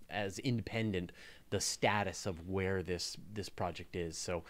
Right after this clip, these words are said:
I think, um, we will see, uh, that, that this feels like a much more realistic date now, but, but again, who knows, right? Maybe it will be twenty twenty-six.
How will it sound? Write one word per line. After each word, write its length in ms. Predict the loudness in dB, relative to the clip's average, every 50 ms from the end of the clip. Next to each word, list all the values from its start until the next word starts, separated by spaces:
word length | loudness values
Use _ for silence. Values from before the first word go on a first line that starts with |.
| -12 -14 -14 -16 -14 -6
I 140 | -2 -2 -2
think, 560 | -2 0 0 0 0 0 -4 -8 -10 -10 -10 -8 -6
um, 540 | -2 0 0 0 0 -2 -2 -4 -6 -8 -10 -14 -18 -20 -12 -8
we 200 | -4 -2 -2 -2
will 140 | -2 -2 -4
see, 520 | -4 -4 -2 -2 -2 -2 0 0 0 -2
uh, 320 | -2 -2 -4 -4 -4 -6 -8 -10 -14 -20 -20 -20 -4 0
that, 180 | 0 0 0 -2 2
that 260 | 4 4 4 4 0 -8 -16 -18 -18 -16 -12 -10
this 420 | -8 -6 10 12 12 12 12 12
feels 240 | 12 12 12 12 12
like 120 | 10 8
a 40 | 10
much 240 | 10 10 8 6 6
more 140 | 6 6 6
realistic 680 | 6 6 6 6 8 6 6 4 4 0 -2 -2 -2 -8 2
date 260 | 4 4 4 4 4
now, 260 | 2 2 4 4 2 2 4
but, 200 | 4 2 2 0 -4 2
but 120 | 4 6
again, 360 | 6 8 6 4 4 4 0 -6
who 240 | -4 0 4 4 6
knows, 360 | 6 4 2 0 -4 -6 -2
right? 320 | 4 6 8 8 6 4 -2 -12 -18 -18 -14 0 4
Maybe 180 | 6 8 8
it 80 | 10 10
will 160 | 10 10 10
be 100 | 10 6
twenty 220 | 2 0 0 0
twenty-six. 580 | 0 0 0 0 0 0 0 -2 -2 -2 -4 -10